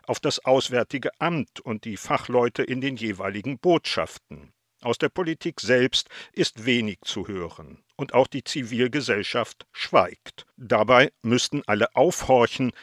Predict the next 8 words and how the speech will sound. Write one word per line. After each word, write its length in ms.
hat 220
doch 100
Sigrid 500
Weigel 480
jenen 440
archimedischen 880
Punkt 340
entdeckt, 460